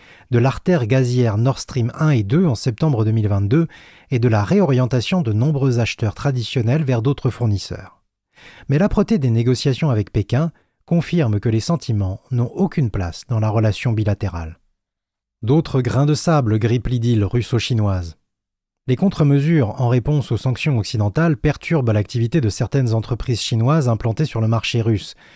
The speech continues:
mais connectées par ailleurs à des économies occidentales. Moscou leur interdit de rembourser des emprunts contractés auprès d'établissements européens et américains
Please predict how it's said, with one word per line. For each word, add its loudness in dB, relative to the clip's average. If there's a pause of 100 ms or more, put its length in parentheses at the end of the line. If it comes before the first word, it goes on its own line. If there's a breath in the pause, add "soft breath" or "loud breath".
(200 loud breath)
mais 0
connectées 0
par 0
ailleurs 2
à 0
des 0
économies 0
occidentales. -4 (720 soft breath)
Moscou 2
leur 4
interdit 2
de 2
rembourser -2
des 2
emprunts 0
contractés -4
auprès 0
d'établissements -2
européens 0
et 2
américains 0